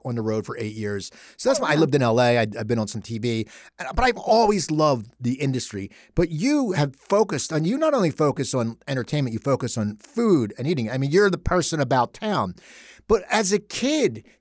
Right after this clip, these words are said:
Speaker 1: did, were you attracted? Like, did you watch T V and say, "I wanna do that"? Or, I mean,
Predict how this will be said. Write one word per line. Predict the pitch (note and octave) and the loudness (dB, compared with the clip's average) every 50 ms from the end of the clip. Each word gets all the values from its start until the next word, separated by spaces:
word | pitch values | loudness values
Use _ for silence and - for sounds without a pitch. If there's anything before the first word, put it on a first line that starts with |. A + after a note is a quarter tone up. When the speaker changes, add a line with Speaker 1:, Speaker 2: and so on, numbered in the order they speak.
| _ | _
Speaker 1:
did, | - F3 D#3+ - - C#3 C#3+ | 0 0 0 0 -4 0 0
were | D3+ | 2
you | E3 G3 C4 B3+ A3 | 2 2 0 -2 0
attracted? | F3+ E3 - - - - C#3 C#3 E3 G3 - - G#3 | -2 -2 -4 -4 -6 -2 0 0 0 0 -2 -6 -4
Like, | D3+ C#3 - | -2 -2 0
did | - B2 A2+ | 0 -2 -2
you | F#3 G#3 | 0 0
watch | F3+ E3+ E3+ F3+ - - | 2 2 2 0 0 -4
T | - - F#3 E3+ | -8 -6 -4 -2
V | C#3 D3+ E3+ F#3+ G3 | 2 2 2 4 2
and | F3 C3 | 0 0
say, | - - D3 C3 B2 - | -2 -2 -2 -2 0 -2
"I | D#3 | -2
wanna | G3+ B3+ B3+ G#3 C3+ | 0 2 2 0 0
do | - - D#3 F#3+ G#3+ | -2 -2 -2 0 2
that"? | B3 A#3+ A#3 A#3+ - - | 2 2 2 0 0 2
Or, | D#3+ E3+ D#3+ | 2 2 2
I | E3+ | 2
mean, | D#3 D#3+ D#3 - | 0 0 -2 -2